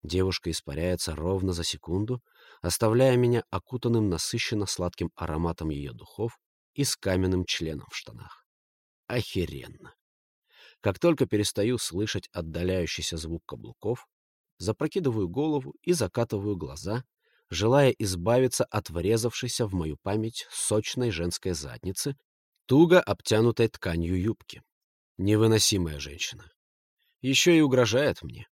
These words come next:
Всего ничего в нашей компании, а уже надумала, что сможет меня прогнуть под себя. Набралась опыта у мужиков и решила, что я для нее легкая добыча. На девочку-целочку ни хрена не похожа.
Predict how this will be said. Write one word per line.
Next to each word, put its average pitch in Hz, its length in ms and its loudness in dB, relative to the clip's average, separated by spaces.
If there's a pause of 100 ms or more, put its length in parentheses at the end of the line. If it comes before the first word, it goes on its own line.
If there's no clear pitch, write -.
(720)
Всего 127 380 6
ничего 139 400 6
в 101 80 2
нашей 107 260 0
компании, 110 680 -2 (280)
а 104 120 4
уже 143 200 8
надумала, 156 440 6
что - 180 -4
сможет 117 440 0
меня 101 240 4
прогнуть 80 480 -4
под - 140 -8
себя. 131 400 -6 (560)
Набралась 92 540 2
опыта 98 420 -2
у 95 80 -2
мужиков 98 520 -2
и 92 60 2
решила, 127 480 2 (300)
что - 240 0
я 127 200 6
для 120 140 4
нее 120 200 4
легкая 120 340 2
добыча. 151 480 -4 (920)
На 113 140 0
девочку-целочку 160 960 0
ни 127 140 2
хрена 135 260 0
не 139 140 2
похожа. - 560 -8